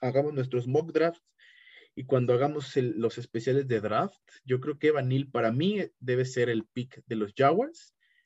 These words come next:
pero sin duda es, es cualquiera de estos que ponemos y el que esté, el mejor que esté disponible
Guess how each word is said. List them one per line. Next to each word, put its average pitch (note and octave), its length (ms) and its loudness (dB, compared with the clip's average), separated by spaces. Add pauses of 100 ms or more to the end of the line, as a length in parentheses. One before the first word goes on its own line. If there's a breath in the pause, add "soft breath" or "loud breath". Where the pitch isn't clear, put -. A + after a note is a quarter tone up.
(120)
pero C3+ 200 4
sin D3 200 -2
duda E3 340 8
es, D3 360 -2
es C3 500 -2
cualquiera D3 440 2
de D3+ 80 0
estos C#3 180 -6
que B2+ 100 -4
ponemos B2 520 -4
y A2 100 -4
el G#2+ 220 -4
que - 80 -16
esté, B2+ 180 0
el A#2+ 140 -2
mejor B2 200 -4
que C#3 80 -8
esté C3 120 -6
disponible C3 580 -4